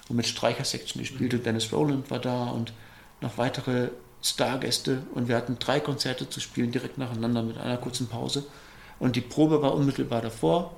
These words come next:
Speaker 1: und Soundcheck auch. Das heißt, wir hatten, wir hatten, glaub ich, vier Stunden Probe gehabt,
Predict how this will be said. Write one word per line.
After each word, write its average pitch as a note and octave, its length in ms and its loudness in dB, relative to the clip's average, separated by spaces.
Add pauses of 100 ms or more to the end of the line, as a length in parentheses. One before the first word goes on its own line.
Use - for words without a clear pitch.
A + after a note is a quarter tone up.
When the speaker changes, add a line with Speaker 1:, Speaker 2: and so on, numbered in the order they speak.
Speaker 1:
und A#2 140 -4
Soundcheck - 500 -2
auch. A2+ 260 2 (360)
Das - 120 -4
heißt, - 200 -2
wir A#2 80 4
hatten, A2+ 260 0 (400)
wir - 80 -6
hatten, A2+ 140 -4
glaub A2 120 -6
ich, - 80 -8
vier D3 140 -2
Stunden D#3 300 -4
Probe E3+ 280 0
gehabt, G#3 320 -6